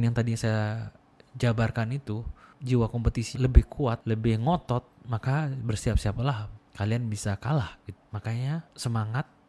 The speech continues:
semoga kalian juga semangat bekerja hari ini, dan mari kita memenangkan kompetisi. Apapun bisnis kalian, apapun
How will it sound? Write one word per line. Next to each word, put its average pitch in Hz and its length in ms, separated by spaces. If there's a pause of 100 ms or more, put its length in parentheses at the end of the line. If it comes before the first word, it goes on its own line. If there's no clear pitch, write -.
semoga 113 400
kalian 127 240
juga 117 160
semangat 110 320
bekerja 110 400
hari 107 160
ini, 135 160 (720)
dan 131 560
mari 127 160
kita 110 400
memenangkan 117 560
kompetisi. 104 640 (720)
Apapun 110 560
bisnis 101 240
kalian, 104 400
apapun 104 640